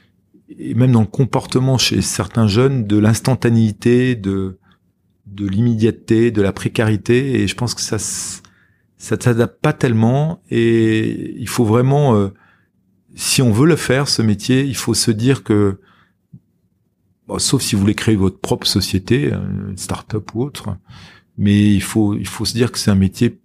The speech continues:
pour être dans la durée. C'est pas un métier où vous allez rentrer, passer trois ans ou quatre ans et,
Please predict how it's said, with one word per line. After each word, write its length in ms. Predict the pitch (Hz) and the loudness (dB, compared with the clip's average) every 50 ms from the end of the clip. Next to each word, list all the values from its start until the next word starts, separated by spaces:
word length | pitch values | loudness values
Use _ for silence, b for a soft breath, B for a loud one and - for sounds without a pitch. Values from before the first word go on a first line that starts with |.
| _ _ _ _ _ _ | _ _ _ _ _ _
pour 180 | - 98 104 | -2 0 0
être 60 | 104 95 | 0 2
dans 120 | 101 98 | 0 2
la 120 | 98 92 | 2 0
durée. 360 | 92 90 98 110 101 101 101 92 | 2 2 2 2 2 2 0 -2
C'est 200 | - - - - | -4 -8 -6 -2
pas 120 | 110 110 | 0 2
un 40 | 104 | 2
métier 400 | 104 104 95 - - - 127 123 | 4 2 2 0 0 2 2 2
où 400 | 113 101 98 95 92 92 92 90 | 2 0 -2 -2 -2 -4 -4 -4
vous 160 | 90 87 92 | -4 -2 0
allez 180 | 98 101 101 98 | 0 0 0 0
rentrer, 520 | 90 95 95 92 - - 120 127 135 127 | 0 -2 -4 -4 -2 -2 0 0 0 -2
passer 320 | - 104 92 - - - | -2 -4 -4 -4 -4 -6
trois 300 | - - - 107 95 90 107 | -4 -2 -2 0 0 2 2
ans 140 | 113 123 120 | 2 0 0
ou 40 | |
quatre 280 | 101 - 101 - - - | -2 -2 -4 -2 -2 -2
ans 200 | 117 120 127 123 | -2 0 0 0
et, 160 | 107 98 92 | 0 -2 -4